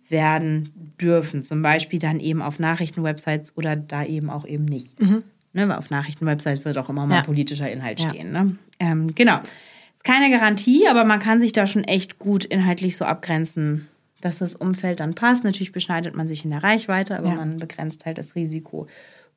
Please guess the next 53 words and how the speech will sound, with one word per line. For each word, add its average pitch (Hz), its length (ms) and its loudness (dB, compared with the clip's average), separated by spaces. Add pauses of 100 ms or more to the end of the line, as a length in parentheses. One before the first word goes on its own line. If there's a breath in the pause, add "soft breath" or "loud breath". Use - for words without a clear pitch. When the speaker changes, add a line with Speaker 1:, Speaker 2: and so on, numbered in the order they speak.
(160)
Speaker 1:
sehr 196 220 6
gut 185 400 4 (160)
irgendwo 175 340 2
zu 165 200 -6
stehen, 151 480 0 (220)
wo 170 80 -6
man 151 200 0
eben 151 240 -2
nicht. 233 260 2
Und 170 380 -4
der 175 100 2
Algorithmus 185 480 2
ist - 140 -8
ja 156 80 0
auch 170 100 -6
wirklich 240 220 0
sehr 202 120 0
klug, 208 280 -4
der 196 140 -4
weiß 185 220 -2
ja, - 180 -4 (640 soft breath)
ähm, 190 220 4
was 180 180 0
was 180 180 0
ist 180 140 -4
und 180 140 0
was 175 180 -6
was 175 220 -2
thematisiert. 170 720 0
Das 160 160 -4
heißt, 147 360 0
das 147 200 -4
sollte 147 460 0
dann 135 500 -2 (1000 soft breath)
gehen. 160 500 4 (560 soft breath)
Genau, 202 340 8
dann 208 240 6
gibt's 240 200 6
ja 208 100 6
noch 214 160 4
die 202 120 -2
sogenannten, 185 380 2
es 175 140 -4
ist - 100 -8
jetzt 185 180 0
alles 175 280 0
ein 165 80 0
bisschen 160 400 -2
technisch, 147 480 -6
ne? 196 200 4
Speaker 2:
Mhm. 202 100 8
Speaker 1:
Aber 190 200 8
nichtsdestotrotz, 175 800 0